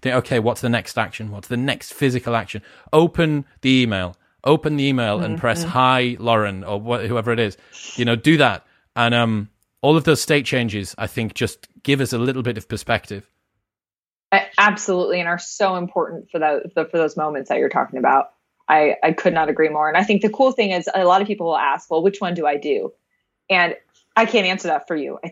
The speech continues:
Speaker 2: try 'em. Pick one. Pick one and try it. See what works best for you. I know for me, one of the state changes that works really well for me is going on a walk.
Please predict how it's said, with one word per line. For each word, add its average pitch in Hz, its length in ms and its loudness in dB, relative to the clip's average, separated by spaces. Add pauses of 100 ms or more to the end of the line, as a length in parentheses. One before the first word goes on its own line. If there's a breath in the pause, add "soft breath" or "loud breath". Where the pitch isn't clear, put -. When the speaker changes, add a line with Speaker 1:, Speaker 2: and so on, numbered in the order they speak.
(220)
Speaker 2:
try 175 280 2
'em. - 200 -12 (360)
Pick - 200 -4
one. 175 300 0 (840)
Pick 294 160 0
one 302 180 0
and 247 140 -2
try 214 280 2
it. - 120 -10 (360)
See 240 180 0
what 226 160 4
works 190 180 0
best 180 220 0
for 190 60 2
you. 175 60 2
I 160 60 -4
know 185 120 0
for 185 120 -4
me, 165 220 0
one 156 160 -2
of 151 80 0
the 156 80 -2
state 156 260 -2
changes 151 300 -4
that - 140 2
works 156 200 2
really 151 240 2
well 151 140 4
for 151 160 -4
me 160 280 0
is 147 260 0
going 147 180 -4
on 147 80 -2
a 143 60 -4
walk. 135 320 2